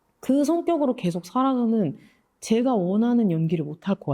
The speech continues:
같은 거예요. 그래서 '성격을 바꿔보자.'라는 계획을 세웠어요. 네. 제가 너무 외향적인 성격이다 보니까 하루에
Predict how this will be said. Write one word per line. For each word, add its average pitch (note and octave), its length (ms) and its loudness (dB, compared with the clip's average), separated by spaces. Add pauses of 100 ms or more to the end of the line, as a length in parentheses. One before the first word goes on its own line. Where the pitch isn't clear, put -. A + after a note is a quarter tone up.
같은 C#3 160 -6
거예요. B2+ 160 -8
그래서 F3+ 300 -4
'성격을 C#4+ 440 0
바꿔보자.'라는 E3+ 1400 -4
계획을 D3+ 380 -2
세웠어요. - 440 -4 (680)
네. D3+ 200 -2 (1700)
제가 F#3+ 260 0
너무 G#3+ 320 0
외향적인 F#3+ 600 -2
성격이다 G3 500 -2
보니까 C#3+ 680 -4 (360)
하루에 C4 760 0